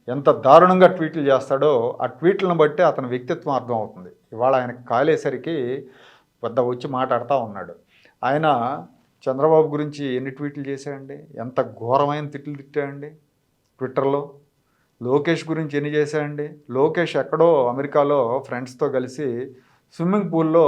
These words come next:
ఈత కొడుతున్న ఫోటోలు వేశారండి. మరి ఆ, ఆ ఫోటోల్లో ఉన్న ఆడపిల్లలు ఎట్లా ఫీల్ అవ్వాలి? నువ్వు ఇవాళ ఒక మహిళ ఎంత ఫీల్ అవ్వాలి? మహిళ మీద దుష్ప్రచారం అంటున్నావు, మరి ఆ పిల్లలు వాళ్ళంతా పట్టుమని పాతికేళ్ళు లేని పిల్లల ఫోటోలు నువ్వు పెట్టావు కదా,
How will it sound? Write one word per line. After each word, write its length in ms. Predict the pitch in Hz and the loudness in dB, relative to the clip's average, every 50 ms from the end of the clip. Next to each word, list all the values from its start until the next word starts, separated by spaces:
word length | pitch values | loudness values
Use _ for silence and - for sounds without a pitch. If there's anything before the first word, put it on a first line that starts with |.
| 135 139 147 143 139 | 4 2 2 2 2
ఈత 120 | 151 156 156 143 | 2 2 2 0
కొడుతున్న 300 | 147 139 135 139 139 131 | 0 0 0 -2 -4 -6
ఫోటోలు 380 | 123 123 - 135 131 139 127 120 | -6 -8 -6 -4 -2 -2 -2 -2
వేశారండి. 440 | 117 113 120 113 104 104 98 101 107 | -4 -4 -8 -10 -12 -12 -12 -12 -10
మరి 200 | 113 123 127 131 | -6 -4 -2 0
ఆ, 80 | 127 127 131 127 - - - | 0 -2 -2 -6 -10 -6 -4
ఆ 100 | 120 127 127 127 - | -2 -2 -2 -2 -4
ఫోటోల్లో 420 | 143 139 147 160 165 160 156 156 | -4 -2 0 0 0 2 0 0
ఉన్న 160 | 156 156 143 | -2 -2 -2
ఆడపిల్లలు 460 | 135 131 147 156 - - 151 151 147 | -2 -2 -2 -4 -4 -6 -4 -2 -2
ఎట్లా 200 | 143 143 143 151 | -2 -2 -2 -6
ఫీల్ 200 | 143 143 156 151 | -6 -4 -4 -2
అవ్వాలి? 360 | 151 147 143 143 143 143 143 143 143 - - | -2 0 0 0 0 0 -2 -6 -10 -14 -14
నువ్వు 160 | 131 123 123 139 | -12 -8 -8 -6
ఇవాళ 240 | 131 135 143 139 139 | -2 0 0 2 2
ఒక 200 | 135 127 120 - | 0 0 -2 -4
మహిళ 320 | 123 120 120 131 151 156 | -6 -8 -6 -4 -2 0
ఎంత 240 | 151 143 135 139 - | 0 0 0 -2 -6
ఫీల్ 260 | 135 - 147 151 147 | -8 -6 -6 -4 -2
అవ్వాలి? 300 | 147 139 143 143 143 147 143 | 0 0 2 0 0 -2 -4
మహిళ 240 | 131 131 131 143 151 | -4 -6 -4 -4 -6
మీద 160 | 147 151 147 | -6 -8 -10
దుష్ప్రచారం 640 | 143 127 127 - - - 147 139 - 143 143 143 143 | -10 -12 -14 -12 -10 -10 -8 -4 -2 -2 -2 -2 -4
అంటున్నావు, 500 | 139 143 135 139 135 139 131 113 104 107 110 - _ _ _ - - - - _ _ _ 135 | -6 -6 -6 -6 -4 -2 -2 0 -2 -2 -6 -10 _ _ _ -20 -20 -20 -20 _ _ _ -2
మరి 160 | 139 143 147 | 2 4 6
ఆ 80 | 143 135 | 6 6
పిల్లలు 580 | 131 151 156 160 170 175 190 202 202 196 - - - _ _ _ - | 4 4 4 4 6 6 6 4 4 0 -8 -16 -20 _ _ _ -2
వాళ్ళంతా 340 | 131 131 135 143 156 156 156 | 0 2 4 4 2 2 2
పట్టుమని 420 | 143 - 156 151 165 175 180 175 | 2 4 4 4 4 2 2 2
పాతికేళ్ళు 500 | 170 143 151 151 156 156 151 165 165 165 | 4 6 6 6 6 4 2 2 2 4
లేని 160 | 160 160 160 151 | 2 2 0 0
పిల్లల 280 | - 156 156 165 165 | -2 0 2 2 2
ఫోటోలు 340 | 156 131 156 151 160 156 156 151 | 2 0 0 0 2 2 2 0
నువ్వు 140 | 147 139 143 | 0 0 0
పెట్టావు 220 | 143 143 165 156 147 | 2 4 4 2 4
కదా, 220 | 131 117 95 80 | 2 0 -4 -6